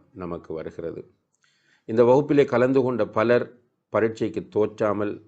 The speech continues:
பின்வாங்கியும் இருக்கிறார்கள். ஏனென்றால் அதற்கு காரணம் சில நேரம் நாம் ஃபெயிலாகி விடுவோமோ, குறைந்த மதிப்பெண்களை பெற்று விடுவோமோ என்கிற ஒரு பயம்தான். இந்த நேரத்திலே அன்புள்ள சகோதர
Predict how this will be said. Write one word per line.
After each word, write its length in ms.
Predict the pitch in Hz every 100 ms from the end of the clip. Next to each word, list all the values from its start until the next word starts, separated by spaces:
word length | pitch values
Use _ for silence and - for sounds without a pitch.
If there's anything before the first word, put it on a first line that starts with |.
| _ _
பின்வாங்கியும் 600 | 101 104 104 101 95 90
இருக்கிறார்கள். 560 | 87 82 87 82 90 85
ஏனென்றால் 480 | 90 92 101 104
அதற்கு 400 | - 90 85 85
காரணம் 640 | - 92 92 92 101 110 - _ _ _ _
சில 280 | _ - 98
நேரம் 340 | 101 107 104 98
நாம் 220 | 92 90 -
ஃபெயிலாகி 440 | 101 101 98 92
விடுவோமோ, 720 | 87 87 85 87 82 87 87
குறைந்த 400 | - 101 104 95
மதிப்பெண்களை 680 | 87 92 95 98 95 87 85
பெற்று 320 | 85 - 90
விடுவோமோ 500 | 87 87 87 87 85
என்கிற 440 | 82 82 82 82
ஒரு 160 | 85 78
பயம்தான். 560 | - 85 80 80 - 80 _ _ _ _ _ _ _ _ _ _ _
இந்த 220 | 104 107
நேரத்திலே 640 | 107 123 117 - 101 98 95
அன்புள்ள 400 | 98 98 95 90
சகோதர 500 | - 92 92 87